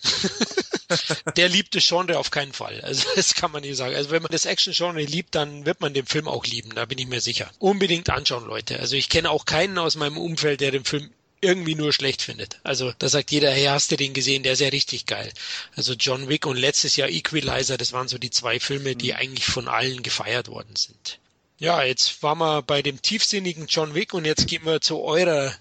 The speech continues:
Speaker 1: Nummer drei eigentlich, oder zu der Nummer drei,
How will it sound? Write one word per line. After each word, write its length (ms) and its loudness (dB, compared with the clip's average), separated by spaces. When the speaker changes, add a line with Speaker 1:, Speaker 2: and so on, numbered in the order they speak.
Speaker 1:
Nummer 320 0
drei 420 0
eigentlich, 200 -2
oder 300 2
zu 160 0
der 180 4
Nummer 260 2
drei, 460 0